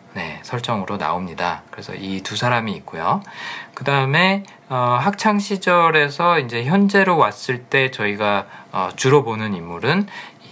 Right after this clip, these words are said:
이 히로코 와타나베. 그러니까 남자 후지 이츠키, 그러니까 성인이 된 남자 후지 이츠키와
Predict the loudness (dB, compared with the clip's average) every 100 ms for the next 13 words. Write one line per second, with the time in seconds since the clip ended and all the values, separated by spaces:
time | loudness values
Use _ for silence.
0 | -18 -12 -10 -8 -10 -4 2 2 2 2
1 | 4 2 -2 -2 -4 -8 -14 -20 -14 -4
2 | -2 -2 -2 0 0 0 -2 -6 -2 -2
3 | -4 -6 -6 -2 -2 -2 -6 -6 0 2
4 | 4 2 2 -2 0 -2 -2 -4 -2 -2
5 | -2 -4 -4 -10 -4 2 4 4